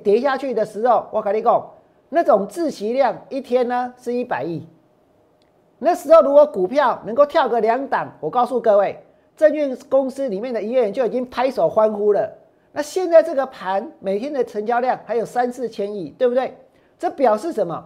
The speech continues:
这表示现在如果你有股票套牢，想要解决问题，还有这些量的存在，我们可以来运用，对不对？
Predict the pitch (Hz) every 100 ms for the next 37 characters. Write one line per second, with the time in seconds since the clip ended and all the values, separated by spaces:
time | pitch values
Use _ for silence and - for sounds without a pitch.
0 | - _ _ _ _ - 359 370 247 196
1 | 190 302 247 - - - 339 240 254 190
2 | - _ - 185 269 262 247 269 175 180
3 | 240 247 247 147 123 151 _ _ - 220
4 | 302 214 170 190 269 226 156 131 135 -
5 | _ - 220 302 202 - - 294 - 269
6 | 277 240 302 180 - - 214 196 - 180
7 | 196 247 196 - - _ - 160 170 170
8 | 226 180 - 240 208 220 175 - _ -
9 | 233 277 247